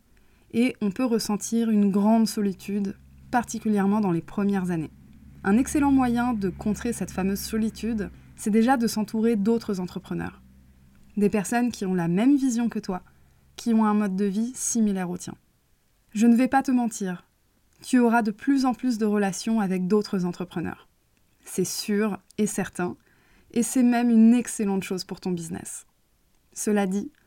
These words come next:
ça ne veut pas dire que tu vas devoir te déconnecter des autres. Comme je t'ai dit, les deux sont compatibles. Alors s'il te plaît,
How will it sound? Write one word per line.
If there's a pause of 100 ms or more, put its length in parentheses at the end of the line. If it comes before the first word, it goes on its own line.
(280)
ça
ne
veut
pas
dire
que
tu
vas
devoir
te
déconnecter
des
autres. (560)
Comme
je
t'ai
dit, (240)
les
deux
sont (160)
compatibles. (920)
Alors
s'il
te
plaît,